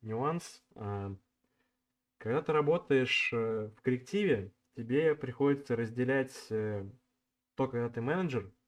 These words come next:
и то, когда ты не менеджер. Потому что ты не можешь работать в коллективе, э, если у вас нету дружеской связи. Иначе работа будет очень туго идти. Но при этом ты не можешь, э,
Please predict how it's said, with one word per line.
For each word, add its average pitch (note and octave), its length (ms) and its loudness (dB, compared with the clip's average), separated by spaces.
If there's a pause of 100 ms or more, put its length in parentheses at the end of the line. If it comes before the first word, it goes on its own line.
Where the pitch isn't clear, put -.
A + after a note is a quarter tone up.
(140)
и - 60 -20
то, A#2 140 -4
когда B2 260 -2
ты B2 140 -8
не A#2+ 140 -2
менеджер. G2 520 -8 (960)
Потому A#2+ 340 -2
что A#2 480 0 (100)
ты C3 100 -2
не C#3 140 0
можешь C3 340 -2
работать A2 320 -2
в - 40 -20
коллективе, C3+ 880 0
э, G2 600 -8 (1040)
если A#2 380 -6
у A2 40 0
вас B2 260 -2
нету A2+ 240 -8
дружеской A2 480 -4
связи. F#2+ 400 -6 (1400)
Иначе B2 460 -2
работа A2+ 360 -2
будет A2+ 300 -6
очень A2+ 320 -4 (120)
туго A2+ 280 -6
идти. G2+ 380 -10 (580)
Но A#2 160 0
при B2 200 2
этом C#3+ 360 0
ты C3+ 140 0
не C#3 140 0
можешь, C3 600 -2
э, G#2 640 -4